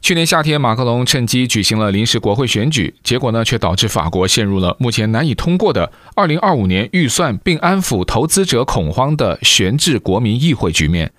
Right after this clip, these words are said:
在国民议会内部矛盾升温之际，马克龙呢，正在沙烏地阿拉伯进行着为期三天的访问。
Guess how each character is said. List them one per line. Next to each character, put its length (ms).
在 160
国 160
民 140
议 80
会 160
内 160
部 120
矛 200
盾 120
升 200
温 100
之 140
际， 260
马 180
克 120
龙 160
呢， 100
正 180
在 220
沙 140
烏 100
地 140
阿 120
拉 140
伯 180
进 160
行 160
着 140
为 140
期 120
三 200
天 120
的 80
访 220
问。 240